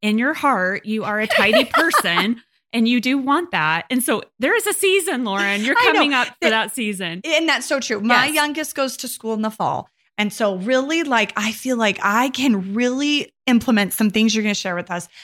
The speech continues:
Speaker 2: that really can just get me back on track to feeling like my head's attached all the time. And I know where everything is. And,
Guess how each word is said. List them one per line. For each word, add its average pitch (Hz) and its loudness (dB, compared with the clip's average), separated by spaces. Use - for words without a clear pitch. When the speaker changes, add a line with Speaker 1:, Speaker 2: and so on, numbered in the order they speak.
Speaker 2:
that 190 0
really 226 2
can 269 2
just 226 -2
get 226 0
me 262 4
back 220 0
on 208 -2
track 180 -6
to 214 -10
feeling 370 -4
like 320 -4
my 233 2
head's 311 0
attached - -2
all 226 2
the 240 -4
time. 240 2
And 196 2
I 202 4
know 277 6
where 285 0
everything 269 -4
is. 311 -2
And, 196 -2